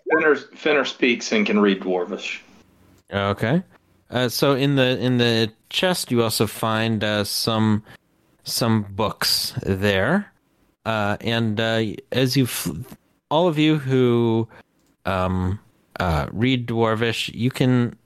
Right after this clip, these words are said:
Speaker 2: see that, um, there is some mad scribbling in there, and, uh, if you want to <laughs> spend, uh, uh,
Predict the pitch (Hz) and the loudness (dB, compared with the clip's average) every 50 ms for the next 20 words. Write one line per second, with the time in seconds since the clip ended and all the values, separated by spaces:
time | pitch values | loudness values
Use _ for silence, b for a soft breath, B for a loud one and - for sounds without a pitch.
0 | _ _ _ - - - - - - - 139 127 113 104 104 104 101 95 104 98 | _ _ _ -6 -4 -4 -2 -2 -2 0 2 2 4 4 2 2 2 2 0 0
1 | 95 95 - - - - 98 95 95 92 92 92 90 90 95 - - - _ _ | 0 0 -2 -4 -2 -2 0 2 2 2 2 2 0 0 -2 -6 -10 -18 _ _
2 | _ _ _ _ 113 135 151 127 123 120 110 - - - 104 101 101 98 95 82 | _ _ _ _ 0 2 2 4 2 2 0 0 -2 0 0 0 0 0 -2 -4
3 | - 101 104 107 107 107 107 110 113 107 104 - - - - - - 104 104 104 | -4 -4 -2 -2 -2 -2 0 -2 -2 -2 -2 -4 -2 -2 -2 0 2 0 2 2
4 | 98 101 98 85 82 80 80 - - - - - 107 110 101 92 87 82 73 - | 2 0 -2 -2 -2 -6 -8 -10 -12 -14 -8 -2 0 0 2 2 0 0 -2 -2
5 | - - - - - - - - 104 107 101 98 104 98 107 104 101 - - 117 | -4 -4 -4 -6 -8 -10 -8 -6 -2 -2 0 0 0 0 0 -2 -2 -2 -2 -4
6 | 117 - 127 127 120 117 120 120 135 139 - - 151 151 - - - - - - | -2 0 2 2 2 2 0 0 0 -2 0 0 0 0 0 -2 -6 -6 -2 -2
7 | 185 120 - - 143 139 160 170 - - B B B B _ _ _ _ _ - | 0 0 0 0 0 2 2 0 0 -4 B B B B _ _ _ _ _ -2
8 | 113 - 87 87 82 80 - - - - 58 65 69 67 58 - - - _ - | -2 0 0 0 -2 -2 -4 -4 -2 -2 -2 -2 -2 -4 -4 -6 -8 -6 _ -2
9 | 110 87 78 64 | 0 0 0 -2